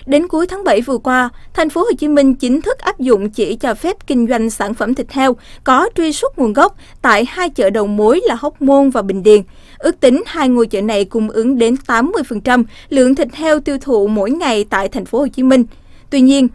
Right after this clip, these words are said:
trong ngày đầu tiên triển khai, tỷ lệ heo có đeo vòng truy xuất nguồn gốc vào hai chợ này chỉ đạt có mười ba phần trăm. Các chốt chặn kiểm tra sau đó cho thấy tỷ lệ heo không có đeo vòng nhận diện hoặc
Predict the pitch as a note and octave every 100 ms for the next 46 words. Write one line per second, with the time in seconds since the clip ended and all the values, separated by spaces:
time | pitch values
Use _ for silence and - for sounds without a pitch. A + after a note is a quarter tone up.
0 | - E4+ D#4+ D4 A3 G#3 G3+ - C#4+ C4+
1 | G#3+ C#4 C#4+ B3+ - - - B3 D4+ D#4+
2 | A3 C#4 E4+ E4 F#4+ D4+ D4 A#3+ A3+ C4
3 | B3 - C5 - G#3+ D4+ B4 - A3 A#3+
4 | A3+ A3 G3+ A#3 G#3 - - - A3 A#3+
5 | A#3 - A3 G#3 D4+ D4+ A#3 F#3+ B3 B3
6 | G#3+ A#3 A3+ G#3+ - - - - - G#4
7 | G#4+ G4+ B3+ A3 A#3 A3 B3+ D4+ A#3+ B3+
8 | A#3 A3 B3 D#4+ A#3+ C4 A3+ F4 - -
9 | - B3+ E4 C4+ G#3+ D4+ D4+ C#4+ F4 E4+
10 | F#4 D#4+ C#4 B3+ A#3 G3+ G3+ G#3 A3 G3+
11 | G#3+ - - - E4+ C#4